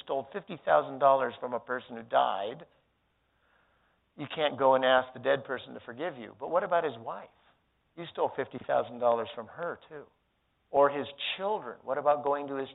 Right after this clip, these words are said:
children and paying his children back and asking his children to pay, uh, to forgive you? So sometimes there's family members that you can go to who represent the person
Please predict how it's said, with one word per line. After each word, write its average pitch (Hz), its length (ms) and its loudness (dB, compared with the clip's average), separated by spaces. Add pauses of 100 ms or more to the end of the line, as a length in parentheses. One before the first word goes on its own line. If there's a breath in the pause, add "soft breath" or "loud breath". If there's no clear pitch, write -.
(180)
children 175 360 -6
and 123 160 -8 (160)
paying 147 260 -8
his 131 100 -8 (180)
children 175 380 -4
back 117 240 4 (480 loud breath)
and 143 120 -2
asking 143 380 0
his 127 80 -12 (220)
children 175 340 -6
to 117 80 -14
pay, 107 400 -12 (260)
uh, 120 160 -10 (140)
to 120 60 -18 (100)
forgive 113 280 -12 (100)
you? 104 120 -18 (1200 soft breath)
So 139 540 8 (140)
sometimes 190 480 4
there's 147 180 -4 (180)
family 180 420 0
members 123 480 -6
that 139 140 -10
you 135 160 -16
can 131 200 -14
go 123 360 2
to 123 160 -6
who 123 180 -8
represent 135 720 -2
the 127 80 -12
person 123 460 -10